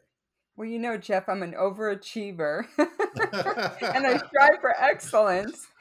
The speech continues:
Speaker 1: So let's get the C I Os prepared that are on, uh, that are listening there today. So, you know, we know I T executives are gonna be called upon to support enterprise-wide initiatives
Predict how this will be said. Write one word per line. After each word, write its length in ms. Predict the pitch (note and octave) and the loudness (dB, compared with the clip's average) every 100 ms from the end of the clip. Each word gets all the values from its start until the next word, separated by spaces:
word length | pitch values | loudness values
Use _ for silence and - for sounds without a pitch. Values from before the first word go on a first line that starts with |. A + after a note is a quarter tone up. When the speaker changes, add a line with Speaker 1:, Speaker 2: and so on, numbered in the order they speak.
| - _ - | -20 _ 0
Speaker 1:
So 420 | C#4 C#4 C#4 C#4 - - - - | 6 8 8 6 0 -20 -18 -2
let's 360 | B3 F4 G4+ C#4+ | 6 6 4 2
get 300 | C#4+ C#4 - _ | 4 4 -2 _
the 340 | A#3+ A3 G#3 A#3+ | -8 -8 -8 -12
C 400 | - - B3 A3+ | -14 -10 -2 0
I 180 | A3 | 0
Os 240 | G#3+ G#3+ G#3+ | 0 -2 -4
prepared 580 | - G3 - F3+ E3+ E3+ | -8 -6 -2 0 0 -4
that 120 | E3+ | -6
are 140 | E3+ | -2
on, 360 | D#3+ D#3+ E3 E3 - | -2 -2 -6 -12 -12
uh, 80 | F3+ | -6
that 180 | F3 F3 | -2 0
are 120 | E3+ | -2
listening 540 | D#3+ E3 - D3+ D3+ | -4 -8 -10 -10 -8
there 220 | D#3 D3 | -6 -6
today. 420 | D3+ - D3+ C#3 D3+ | -8 -8 -6 -6 -6
So, 460 | - E3+ E3 D#3+ _ _ | -2 0 0 -4 _ _
you 100 | D4 | -4
know, 100 | D4 | -2
we 120 | C#4+ | -2
know 240 | C#4 D4 C#4 | 0 0 0
I 160 | G#3 A3 | -2 -4
T 180 | - G#3 | -8 -12
executives 680 | F3+ E3+ E3 F3 F3 F3 E3 | -10 -4 -4 -4 -8 -8 -8
are 60 | E3 | -10
gonna 160 | F3 | -8
be 80 | E3+ | -8
called 380 | - - F#3+ F#3+ | -8 -2 0 -2
upon 340 | - E3 D#3 | -4 -4 -4
to 80 | D#3+ | -6
support 420 | - E3 - - - | -12 -12 -8 -8 -8
enterprise-wide 1000 | E3 F3 F3+ - D#3+ D#3+ - D3 D3 D3 | -12 -12 -10 -2 -2 -2 -2 -2 0 -4
initiatives 760 | D3+ D3+ - D3+ C#3 B2+ - | -10 -12 -12 -12 -10 -10 -14